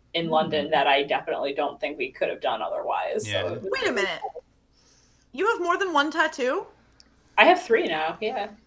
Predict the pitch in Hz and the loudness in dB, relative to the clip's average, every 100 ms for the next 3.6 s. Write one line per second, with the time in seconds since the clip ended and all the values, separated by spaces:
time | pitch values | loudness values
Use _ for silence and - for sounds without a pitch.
0 | _ _ _ 330 415 247 254 294 - 233 | _ _ _ 0 4 4 4 2 -2 -2
1 | 370 320 294 214 339 359 233 160 - 156 | -2 -2 0 8 8 6 -4 -4 -6 -10
2 | 190 - _ _ _ 220 226 233 233 220 | -12 -16 _ _ _ 10 12 12 12 12
3 | 214 202 196 220 370 | 12 10 4 6 6